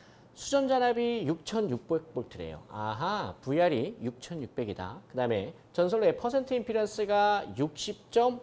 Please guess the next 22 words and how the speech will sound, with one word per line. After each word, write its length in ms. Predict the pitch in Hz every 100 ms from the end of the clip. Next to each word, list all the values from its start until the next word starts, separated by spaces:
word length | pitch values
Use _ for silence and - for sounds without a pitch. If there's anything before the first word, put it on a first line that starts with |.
| -
오 180 | 131
프로라고 380 | 131 - 117 98
합니다. 300 | 123 123 98 - - -
약간 580 | 127 - 190 165 190 123
여러분 260 | 147 180
이 120 | 139 147
수치는 600 | - - 240 240 147 -
다를 240 | - 127 156
수도 240 | - 131
있어요. 480 | 104 - 107 101 165 - - -
지금 340 | - 143 135
이제 160 | 120 117
시험 280 | - 233
보신 260 | 220 196 190
우리 180 | 131 131
수선생님께서 720 | - 220 214 180 127 185 135 - - -
육십 300 | 127 - -
점 180 | 170 139
오 60 |
프로다 380 | 120 - 135 143
이야기를 360 | 113 117 117 127
해주셔서 600 | 175 190 170 104 101